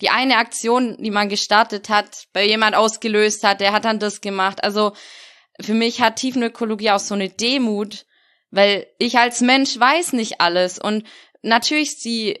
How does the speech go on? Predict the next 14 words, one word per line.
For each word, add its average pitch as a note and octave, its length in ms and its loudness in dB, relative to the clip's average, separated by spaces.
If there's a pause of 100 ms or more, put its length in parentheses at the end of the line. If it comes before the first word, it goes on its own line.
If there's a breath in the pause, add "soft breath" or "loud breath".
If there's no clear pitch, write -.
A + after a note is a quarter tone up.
Wissenschaft C4+ 640 0
und A3 140 -2
Technik B3 480 -2
und G#3 160 -2
das G#3 140 -4
sind G#3+ 160 -4
richtig A#3+ 400 -6
geile G#3+ 320 2
Sachen, A#3 320 0
die G#3 100 -6
wir F#3 160 0
da F3+ 120 0
machen, G3+ 420 -4
aber G3+ 400 2